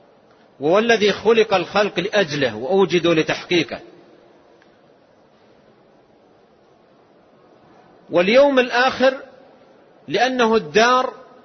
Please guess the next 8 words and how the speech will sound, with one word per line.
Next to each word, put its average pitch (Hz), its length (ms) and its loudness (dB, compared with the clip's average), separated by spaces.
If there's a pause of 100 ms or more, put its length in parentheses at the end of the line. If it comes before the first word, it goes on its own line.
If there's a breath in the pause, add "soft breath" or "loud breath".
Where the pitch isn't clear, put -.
(880)
الذي 202 380 2
جعله 208 520 2
الله 190 360 2
سبحانه 185 540 -4
وتعالى 190 440 0
دار 226 280 2
الجزاء 180 520 -2 (2500)
للفريقين، 185 800 0